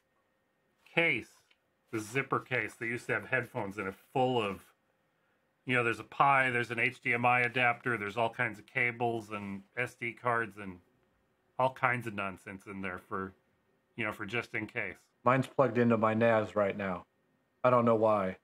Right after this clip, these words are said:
Speaker 2: I haven't used, I mean, I haven't, I haven't used it.
Speaker 1: I always have an H D M I cable connected to my server, and it's long enough to reach the T V over here, so I don't really have to use the Pi K V M if I ever need,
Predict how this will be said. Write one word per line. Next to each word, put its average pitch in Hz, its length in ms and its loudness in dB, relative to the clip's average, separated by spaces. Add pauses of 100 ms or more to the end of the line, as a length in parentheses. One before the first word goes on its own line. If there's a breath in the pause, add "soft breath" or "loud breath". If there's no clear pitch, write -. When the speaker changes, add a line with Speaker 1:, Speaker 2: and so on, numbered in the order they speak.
(140)
Speaker 2:
I 123 60 6
haven't 120 240 2
used, 117 360 0
I 120 60 -2
mean, 113 140 6
I 117 80 4
haven't, - 260 0 (640)
I 127 80 4
haven't 110 200 0
used 113 320 -2
it. 101 160 -6 (300)
Speaker 1:
I 180 140 6
always 175 340 4
have 151 260 2
an 131 80 2
H 123 220 -2
D 127 100 -2
M 110 120 0
I 104 100 2
cable 98 440 -6 (120)
connected 117 640 -4
to 120 60 -6
my 95 420 -2 (380)
server, 98 500 -2 (240)
and 127 120 2
it's 113 140 -8
long 131 280 2
enough 117 240 -2
to 113 80 -12
reach 107 280 -6
the - 80 -20
T - 180 -10
V 107 220 -6
over 110 200 -6
here, 117 340 -4 (200)
so 127 80 0
I 120 40 2
don't 139 160 0
really 117 300 -2
have 139 260 2
to 151 80 -6
use 135 220 -4
the 139 100 -18
Pi 139 220 0
K 147 200 0
V 139 180 -2
M 135 120 -2
if 131 140 -4
I 139 120 4
ever 135 180 0
need, 139 400 -2